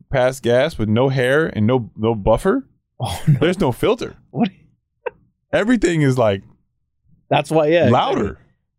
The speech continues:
Speaker 2: Evolution was trying to help you out, bro.
Speaker 1: Evolution was trying to help you out. Like, there, there's a reason there's hair there.
Speaker 2: Exactly.
Speaker 1: It's like a buffer.
Speaker 2: Absolutely. Now what?
Speaker 1: And now, like, in, I mean, and everyone, if you get, like, booty sweat, it's, it's, it's, it's too much.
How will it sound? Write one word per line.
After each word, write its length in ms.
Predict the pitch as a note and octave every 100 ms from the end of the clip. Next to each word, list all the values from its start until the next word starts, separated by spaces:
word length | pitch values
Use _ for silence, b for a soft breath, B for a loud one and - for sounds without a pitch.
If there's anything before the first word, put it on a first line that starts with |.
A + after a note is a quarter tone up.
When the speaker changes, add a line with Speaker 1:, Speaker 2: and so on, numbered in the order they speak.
| _ -
Speaker 2:
Evolution 520 | D#3+ D#3 F3 D4 B3 F3
was 100 | D#3+
trying 200 | G3 F3
to 100 | C#3+
help 220 | F#3 F#3+
you 160 | E3+ C#3+
out, 260 | F#3+ B2
bro. 120 | A2+
Speaker 1:
Evolution 440 | D#3+ A3+ A3 A3 F#3+
was 220 | A3 F4
trying 180 | - A3+
to 60 | G3+
help 180 | G#3
you 140 | F#3+ G3+
out. 200 | C4+ G#3
Like, 180 | D3+ C3 - _ _ _ _
there, 240 | - F#3+ F#3
there's 240 | E3+ A3
a 60 | D3
reason 680 | C3+ A#3 F4 G#3+ D3 A#2
there's 200 | B2+ A#2+
hair 260 | D3 B2 A2+
there. 280 | G#2 F2 F#2+
Speaker 2:
Exactly. 760 | B2 A2+ A#2 E4 - G#2+ G2 _ -
Speaker 1:
It's 180 | E3+ G#3+
like 140 | F#3+
a 60 | C3
buffer. 580 | G2+ - - D#3 - _ _ -
Speaker 2:
Absolutely. 600 | C3 C#3 B2 E3+ F3+ A2 F#2+
Now 300 | A2+ C3+ A#2+
what? 280 | G#2 F2+ - _ -
Speaker 1:
And 140 | C3
now, 220 | C3 G#3 D4
like, 240 | B2+ G#2+ - _ _ _ -
in, 220 | B2+ B2+ A#2+
I 80 | A#2+
mean, 280 | B2 A2 G#2
and 220 | A2+ A2
everyone, 340 | B2+ C3+ C#3 -
if 60 |
you 60 | C3
get, 140 | F3+
like, 140 | A2 G2
booty 180 | B2 F3+
sweat, 360 | A3 B3 F4+ _ _ _ _ _ -
it's, 180 | D#3 F3
it's, 260 | - E3+
it's, 240 | C#3 E3 -
it's 140 | D3+
too 140 | - B2
much. 480 | G#3 C4+ - -